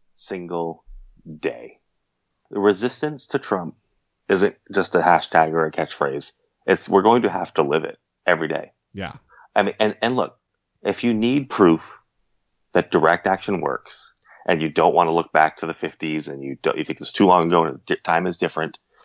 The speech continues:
Speaker 1: I get that argument all the time. "Look, direct action works. Look at the civil rights movement." And then I hear, "Different time."
Speaker 2: Right.
Speaker 1: Just today, the Dakota pipeline was stopped.
Speaker 2: That's right.
Speaker 1: Today, and that wasn't stopped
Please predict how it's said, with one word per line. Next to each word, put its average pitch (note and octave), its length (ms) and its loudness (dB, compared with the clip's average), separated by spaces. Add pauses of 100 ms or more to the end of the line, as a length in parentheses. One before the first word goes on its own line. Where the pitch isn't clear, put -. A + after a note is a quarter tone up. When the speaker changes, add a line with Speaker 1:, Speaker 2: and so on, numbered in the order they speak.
(120)
Speaker 1:
I D#2+ 60 2
get E2+ 120 2
that E2 80 4
argument D2 280 0
all E2 120 2
the D2 80 -4
time. C2 260 -6
"Look, F2+ 200 -6
direct D2+ 220 -8
action F2+ 260 -8
works. - 340 -2 (340)
Look E2 300 0
at D#2+ 60 -10
the D#2+ 80 -8
civil D#2 200 2
rights C2 260 -2
movement." - 280 -14 (580)
And D#2 120 2
then D2 80 2
I D2 80 0
hear, C#2 280 -2 (280)
"Different - 240 -6
time." D#2+ 320 -6 (680)
Speaker 2:
Right. A2 260 -4 (160)
Speaker 1:
Just F#2+ 480 2 (160)
today, E2 680 0 (440)
the E2 100 0
Dakota E2+ 380 4
pipeline C2 640 -2 (100)
was D2 180 -6
stopped. - 500 -6 (160)
Speaker 2:
That's G2+ 200 -10
right. C3+ 240 -2 (1000)
Speaker 1:
Today, - 300 -4
and G2 160 0 (300)
that F#2 260 4
wasn't F#2+ 360 0
stopped - 600 -2